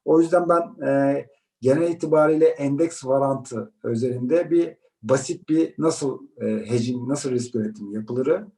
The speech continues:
e, bir portföy büyüklüğü üzerinden göstermek istedim.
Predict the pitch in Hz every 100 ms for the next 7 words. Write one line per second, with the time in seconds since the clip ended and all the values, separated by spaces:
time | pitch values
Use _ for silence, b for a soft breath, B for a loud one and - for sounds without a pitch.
0 | _ _ _ - 123 123 123 127 123 123
1 | _ 147 143 151 147 170 160 147 135 123
2 | 113 110 98 104 104 98 107 - 110 104
3 | 98 - 123 180 214